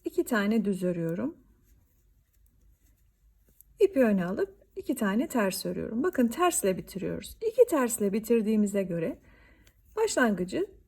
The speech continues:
iki düzle yapmak zorundayız. İlk sırada bunu çok iyi anlayamayabiliyorsunuz buradaki görüntüyü. O yüzden bu ipucunu veriyorum. Tersle bitirdiğimiz için düzle başlıyoruz. İki tane düz örüyoruz. İpi öne alıyoruz. Bakın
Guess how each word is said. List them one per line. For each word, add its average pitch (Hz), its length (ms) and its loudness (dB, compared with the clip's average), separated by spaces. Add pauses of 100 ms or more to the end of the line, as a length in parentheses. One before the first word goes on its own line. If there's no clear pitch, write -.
iki 392 300 2
düzle 262 280 4
yapmak 180 420 0
zorundayız. 180 600 -8 (180)
İlk 494 100 -6
sırada 320 380 2
bunu 330 160 -4
çok 311 240 -4
iyi 302 140 0
anlayamayabiliyorsunuz 254 1120 2
buradaki 190 380 -4
görüntüyü. 190 460 -2
O 294 80 0
yüzden 180 380 -2
bu 185 80 -2
ipucunu 185 440 -4
veriyorum. 165 420 -6
Tersle 339 460 0
bitirdiğimiz 196 600 -2
için - 260 -4 (1000)
düzle 349 320 6
başlıyoruz. 180 640 0
İki - 180 -2
tane 254 380 4
düz 196 180 0
örüyoruz. 160 580 -4 (680)
İpi 196 240 -2
öne 349 260 0
alıyoruz. 233 600 0
Bakın 294 380 -2